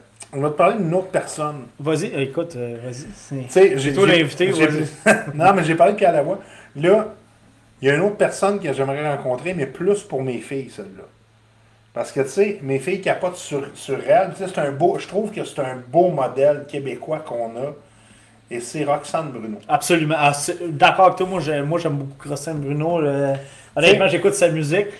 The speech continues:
Speaker 2: j'écoute beaucoup ses vidéos aussi. Tu sais, je, moi, je trouve que c'est quelqu'un qui est vraiment authentique,
Speaker 1: Ouais.
Speaker 2: qui a pas peur de partager, euh, justement, ce que, ce qu'elle
Speaker 1: T'sais,
Speaker 2: vit dans la vie pis tout.
Speaker 1: sérieusement,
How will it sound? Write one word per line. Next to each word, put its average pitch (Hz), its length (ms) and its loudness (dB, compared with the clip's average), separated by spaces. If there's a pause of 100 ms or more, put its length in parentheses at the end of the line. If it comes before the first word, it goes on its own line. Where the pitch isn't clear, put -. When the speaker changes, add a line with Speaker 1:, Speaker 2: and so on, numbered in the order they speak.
(200)
Speaker 2:
j'écoute 151 360 -4
beaucoup 196 320 -8
ses 175 180 -6
vidéos 156 460 0
aussi. 175 240 -8
Tu 185 120 -8
sais, - 180 -8
je, 180 60 -14
moi, 202 120 0
je 202 60 -6
trouve 180 140 -8
que 175 100 0
c'est - 220 -10
quelqu'un 175 300 -4
qui 165 120 -6
est - 20 -8
vraiment 147 280 0
authentique, 160 600 0 (100)
Speaker 1:
Ouais. 180 300 8
Speaker 2:
qui 180 60 8
a 170 40 6
pas 190 200 6
peur 190 180 8
de 170 60 4
partager, 147 920 2
euh, 131 140 2
justement, 139 640 -2
ce - 100 -10
que, 139 120 -6
ce 127 40 -2
qu'elle 123 80 -6
Speaker 1:
T'sais, 196 320 2
Speaker 2:
vit 135 80 -6
dans 135 140 -4
la 120 80 -6
vie 135 140 -10
pis - 120 -18
tout. 117 140 -20 (160)
Speaker 1:
sérieusement, 165 760 -2